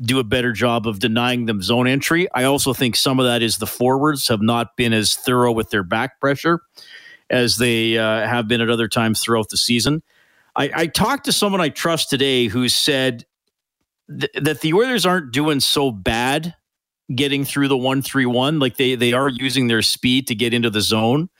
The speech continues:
and, uh, they're doing an okay job against it. So I'll take his word for it. Um, you know, Perry Pearn said the Kings want you to shoot the puck in,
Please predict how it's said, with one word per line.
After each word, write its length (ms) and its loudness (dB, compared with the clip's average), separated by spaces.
and, 360 2
uh, 180 2
they're 180 0
doing 260 0
an 60 2
okay 500 0
job 340 -2
against 400 -2
it. 220 -2
So 180 2
I'll 120 2
take 260 0
his 220 -2
word 240 0
for 260 2
it. 160 -4
Um, 580 0
you 160 0
know, 100 2
Perry 340 0
Pearn 360 0
said 280 0
the 60 -2
Kings 380 0
want 280 0
you 60 0
to 80 0
shoot 300 -2
the 80 -10
puck 340 -2
in, 320 2